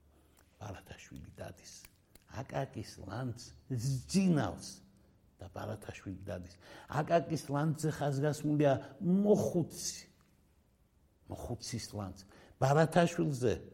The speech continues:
სხვა შორის, იქ რო გამოქვეყნა იმ ჟურნალში, რომელზეც ჩვენ თქვით, ცისფერ კანცელებში, კანცელებში, იქ ეწერა ამ ადგილას სხვა ვარიანტი.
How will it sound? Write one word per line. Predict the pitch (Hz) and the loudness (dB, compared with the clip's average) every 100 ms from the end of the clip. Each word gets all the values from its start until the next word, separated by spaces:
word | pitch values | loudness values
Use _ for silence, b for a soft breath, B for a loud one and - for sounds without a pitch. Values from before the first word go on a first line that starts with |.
| B | B
სხვა | - 143 | -2 2
შორის, | 135 156 127 127 | 4 2 2 0
იქ | 127 135 | -2 4
რო | 139 | 4
გამოქვეყნა | 127 131 139 147 123 110 | 6 4 2 0 0 0
იმ | 107 | 0
ჟურნალში, | 110 127 131 117 117 | -2 0 2 0 -2
რომელზეც | 110 113 120 113 107 | -4 -2 -4 -4 -6
ჩვენ | 120 107 | -8 -6
თქვით, | - 160 - - 104 107 | -2 -2 -4 -14 -12 -12
ცისფერ | - 107 113 | -10 -10 -10
კანცელებში, | 101 113 113 147 139 143 - 110 | -8 -10 -6 -6 -6 -8 -14 -10
კანცელებში, | 123 135 147 143 - B B B B B - | -8 -4 -6 -6 -12 B B B B B 0
იქ | 147 165 135 | 2 2 0
ეწერა | 131 151 175 143 | -2 2 2 4
ამ | 107 113 | 4 2
ადგილას | 135 139 143 135 101 - - | 0 0 2 4 4 0 -14
სხვა | - - - 131 135 | -18 -18 -10 -4 -2
ვარიანტი. | 117 113 107 98 90 90 | 0 -2 -2 -2 -4 -10